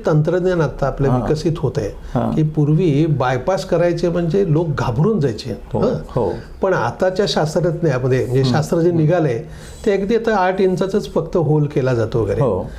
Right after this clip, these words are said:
Speaker 1: असं जी टेक्नॉलॉजी होते, पुढे आणखीन ह्याच्यामध्ये काही डेव्हलपमेंट आहेत का म्हणजे?
Speaker 2: आता, अ, जसं की आता एक वि-, एक पेशंटचा जर विषय घेऊ आपण, की
Speaker 1: हं.
Speaker 2: बाबा एका पेशंटला हृदयाच्या तिन्ही नसामध्ये ब्लॉक आहे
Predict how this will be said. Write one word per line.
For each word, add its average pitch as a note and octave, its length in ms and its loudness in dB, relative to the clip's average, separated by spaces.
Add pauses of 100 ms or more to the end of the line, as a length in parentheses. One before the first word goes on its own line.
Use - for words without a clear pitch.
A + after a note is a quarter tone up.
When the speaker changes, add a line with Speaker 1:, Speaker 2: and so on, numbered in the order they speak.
(180)
Speaker 1:
असं D3+ 280 0
जी A#3+ 220 0
टेक्नॉलॉजी G#3 640 2
होते, E3+ 440 0 (300)
पुढे F#3 180 2
आणखीन A3 420 2
ह्याच्यामध्ये G#3 420 2
काही G#3+ 140 2
डेव्हलपमेंट E3+ 640 2
आहेत B2+ 220 0 (100)
का B2 80 -2
म्हणजे? G#2+ 240 -6 (560)
Speaker 2:
आता, F3+ 540 0 (380)
अ, C#3 440 2
जसं D#3 240 2
की E3 120 2
आता D#3+ 420 0 (300)
एक D3 240 0
वि-, D#3 440 0
एक C#3+ 220 -4
पेशंटचा D#3+ 460 0
जर D#3+ 160 2
विषय D#3 320 2
घेऊ C3+ 220 2
आपण, A2 300 -2
की - 360 -2
Speaker 1:
हं. D3 60 2
Speaker 2:
बाबा D#3 220 2
एका D#3 200 0
पेशंटला D#3 720 2 (580)
हृदयाच्या D3+ 580 2
तिन्ही D#3 360 2
नसामध्ये D3 480 2
ब्लॉक C3 360 0
आहे A#2+ 560 -2